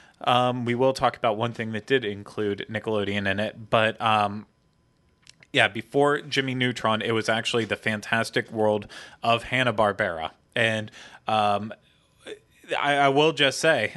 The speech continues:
um, o-, off the top, you can still watch some pretty great videos of this on YouTube. I will try to include links to the best videos that, uh, kinda show off these attractions,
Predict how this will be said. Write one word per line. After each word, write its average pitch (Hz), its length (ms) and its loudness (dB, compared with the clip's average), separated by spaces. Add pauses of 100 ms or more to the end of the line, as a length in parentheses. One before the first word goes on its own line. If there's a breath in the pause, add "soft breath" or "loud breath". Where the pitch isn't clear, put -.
um, 110 580 -2
o-, 127 60 -2 (160)
off 117 200 -2
the 117 80 -8
top, 123 360 0 (560 loud breath)
you 127 180 -2
can 139 160 -2
still 143 280 4
watch 120 300 0
some 110 160 -8
pretty 127 420 -2
great 120 280 2
videos 104 460 -2
of 107 180 -6
this 107 180 -2
on 104 180 -2
YouTube. 107 460 -2
I 120 140 4
will 131 140 2
try 120 300 0
to 117 220 -10
include 113 520 -6 (340 loud breath)
links 127 400 0
to 127 160 0
the 123 100 -4
best 117 360 -4
videos 113 600 0 (120)
that, 107 280 0
uh, 101 220 4
kinda 110 260 -2
show 117 280 2
off 104 220 4
these 107 200 -6
attractions, 117 640 -4